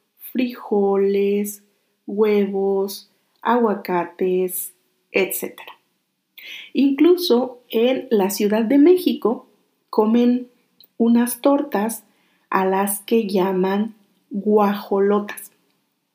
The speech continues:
Pero no es la es-, la esposa del, del pavo, del guajolote, no.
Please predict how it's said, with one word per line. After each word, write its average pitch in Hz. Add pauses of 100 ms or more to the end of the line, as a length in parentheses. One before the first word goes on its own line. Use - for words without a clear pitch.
(800)
Pero 262
no 196
es 226
la 175
es-, -
la 190
esposa 185
del, 165
del 165
pavo, 175 (240)
del 190
guajolote, 165
no. 175